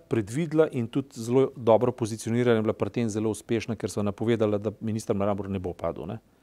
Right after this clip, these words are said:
Sva tudi povedala, zakaj ne more pasti. Zato, ker pač Slovenija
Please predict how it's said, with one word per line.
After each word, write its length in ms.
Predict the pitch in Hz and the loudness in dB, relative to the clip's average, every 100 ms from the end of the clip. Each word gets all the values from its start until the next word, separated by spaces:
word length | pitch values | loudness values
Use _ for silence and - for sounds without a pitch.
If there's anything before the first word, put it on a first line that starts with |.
| _ | _
Sva 120 | - 110 | -12 -10
tudi 140 | 123 | -6
povedala, 320 | 120 120 117 | 2 4 6
zakaj 260 | 107 107 113 | 4 2 2
ne 160 | 120 | 4
more 220 | 110 92 87 | 4 2 -2
pasti. 360 | 95 87 - _ _ _ _ _ - | -6 -8 -10 _ _ _ _ _ -6
Zato, 160 | 123 | -4
ker 120 | 120 135 | 0 2
pač 200 | 135 - | 0 0
Slovenija 600 | - 113 117 123 143 | -2 2 4 4 2